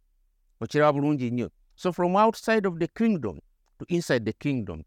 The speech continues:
Twali bweru wa bwakabaka, naye ka tuli baana ba bwakabaka. Twali beebolereze, ka twafuuka baana ba ngoma, tuli ba munda muli.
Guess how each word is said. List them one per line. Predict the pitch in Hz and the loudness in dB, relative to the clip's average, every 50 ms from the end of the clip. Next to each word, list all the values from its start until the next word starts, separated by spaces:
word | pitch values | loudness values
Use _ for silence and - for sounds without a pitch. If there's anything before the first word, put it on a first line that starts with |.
| _ _ - | _ _ 0
Twali | 190 208 208 208 208 | 2 4 4 4 2
bweru | 190 214 214 208 208 196 | 2 2 2 2 2 0
wa | 196 202 196 | 0 0 0
bwakabaka, | 196 202 202 202 - - 190 190 196 190 - 113 - _ _ _ - | 0 0 -2 -2 -2 0 0 0 0 0 -2 -8 -14 _ _ _ -4
naye | 143 175 196 | 0 0 0
ka | 214 160 | 0 0
tuli | - - 156 156 | -2 0 -2 0
baana | 143 151 151 151 151 | 2 2 2 2 2
ba | 139 147 143 143 | 2 2 2 2
bwakabaka. | 135 139 143 139 - - 139 135 139 127 - 95 - _ _ _ _ _ _ _ _ _ _ _ _ _ | 2 2 0 0 0 -2 -2 -2 -2 -4 -6 -14 -20 _ _ _ _ _ _ _ _ _ _ _ _ _
Twali | - 185 202 208 208 202 | 4 4 6 6 6 4
beebolereze, | 190 202 202 202 185 202 202 202 196 202 196 208 190 165 196 202 147 - _ _ _ | 2 2 2 2 2 2 0 2 2 2 2 0 0 2 2 0 0 0 _ _ _
ka | - 131 | -6 -6
twafuuka | - - 151 156 156 - - 139 - - 113 | -4 0 0 0 0 0 -4 -8 -4 -2 0
baana | 107 107 107 107 104 | 0 0 0 0 0
ba | 95 101 90 | 0 0 -2
ngoma, | 87 90 104 107 110 101 | -2 0 0 0 0 0
tuli | - - 143 151 143 | -2 -2 0 0 2
ba | 127 110 101 95 | 2 2 2 2
munda | 92 95 98 98 123 120 | 0 -2 -2 0 -2 -2
muli. | 113 117 120 117 - | -2 -2 -4 -6 -8